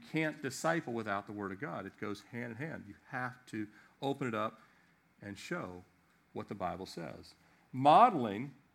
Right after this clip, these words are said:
will be the Spirit-filled life flowing through your life. But discipleship won't just happen. It won't, poof, all of a sudden just happen. We'll need to be intentional about it. It requires training and admonition.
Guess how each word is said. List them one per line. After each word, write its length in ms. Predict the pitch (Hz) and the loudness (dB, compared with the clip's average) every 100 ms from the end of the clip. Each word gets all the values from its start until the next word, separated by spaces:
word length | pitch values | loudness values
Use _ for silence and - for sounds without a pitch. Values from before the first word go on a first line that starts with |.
| _ _ _ _ 131 | _ _ _ _ 0
will 140 | 139 | 2
be 160 | 131 143 | 6 4
the 120 | 127 | 4
Spirit-filled 680 | - - 165 165 - 143 120 | -2 0 2 0 -2 -2 2
life 340 | 120 117 117 - - | 4 4 0 -4 -20
flowing 420 | - - 147 135 117 | -16 0 2 2 0
through 380 | - - 208 | -6 -6 0
your 160 | 233 131 | 2 2
life. 300 | 92 80 78 - _ - _ _ | 2 -4 -10 -20 _ -20 _ _
But 180 | 147 147 | 0 0
discipleship 800 | 139 - 185 226 208 147 - 147 151 | -4 -2 0 0 -2 -2 -2 -2 -4
won't 380 | 123 151 185 - | 2 4 4 -2
just 420 | 104 156 175 143 | -4 4 4 4
happen. 460 | - 165 165 123 78 | -4 -2 -2 -2 -4
It 40 | 127 | -2
won't, 220 | 143 143 | -2 -2
poof, 280 | - 339 254 - - _ _ _ _ _ | 0 0 0 -8 -20 _ _ _ _ _
all 140 | 139 156 | 0 0
of 60 | |
a 20 | |
sudden 220 | 151 143 156 | 0 0 -2
just 120 | 170 | -4
happen. 400 | 220 254 175 104 - _ _ _ _ _ - - - - _ _ - | -6 -6 -8 -10 -14 _ _ _ _ _ -20 -20 -20 -20 _ _ 0
We'll 140 | 156 | 2
need 180 | 143 131 | 4 2
to 60 | |
be 120 | 131 139 | 2 2
intentional 840 | 147 - - 214 233 - 165 131 | 0 -4 -6 -2 0 0 0 0
about 340 | 110 104 87 | -2 -4 -8
it. 1500 | 80 - _ _ _ _ _ _ _ _ _ _ _ - - 196 | -14 -20 _ _ _ _ _ _ _ _ _ _ _ -20 0 4
It 100 | 190 | 6
requires 520 | 170 - 131 139 143 | 4 6 6 6 2
training 460 | - - 180 175 | -4 -2 2 2
and 80 | 131 | 2
admonition. 680 | 113 127 151 175 208 131 90 | 2 2 0 -2 -4 -8 -8